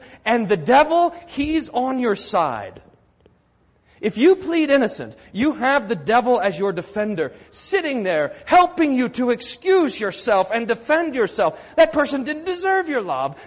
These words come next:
They started it. Nobody's perfect. God can't expect that kind of perfection. You did what you had to do. At least no one was hurt. And on and on and on the defense and the excuses go. Your good works are offered up to balance out the things that you didn't do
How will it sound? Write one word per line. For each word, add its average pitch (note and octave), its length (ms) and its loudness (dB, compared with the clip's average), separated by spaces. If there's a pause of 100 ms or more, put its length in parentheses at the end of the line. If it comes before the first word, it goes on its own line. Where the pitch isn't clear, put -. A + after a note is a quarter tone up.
They F#4+ 140 4
started F4 680 4
it. D3 180 -2 (200)
Nobody's C4 600 2
perfect. F#3 760 -8
God F#4 280 6
can't E4+ 200 0
expect - 520 -2
that G#3+ 240 -2
kind G#3 260 -6
of - 140 -12
perfection. A3+ 600 -8 (220)
You G#4+ 220 2
did F4 160 0
what D#4+ 160 -2
you D4+ 80 0
had C#4 340 2
to A#3+ 80 -2
do. G3 240 0 (140)
At E4 220 6
least G4+ 280 0
no D#4 140 4
one B3+ 180 2
was G3+ 180 -2
hurt. A#3 320 2 (120)
And B3 160 2
on D#4+ 420 6
and C4+ 180 4
on D4+ 460 6
and B3 240 -2
on C#4+ 480 2
the A#3+ 80 0
defense D#4 680 0
and A#3 200 -4
the A3 120 0
excuses A#3+ 760 -8
go. G#3+ 540 2 (240)
Your C#4 180 4
good C#4+ 240 0
works D#4+ 420 -2
are E4 160 -2
offered D#4 440 0
up D4 220 -4
to C4+ 100 -2
balance D4 560 0
out C#4 200 0
the B3 80 -8
things C#4 380 -8
that A3+ 140 -10
you A#3 100 -8
didn't C#4 460 -12
do D4 320 -4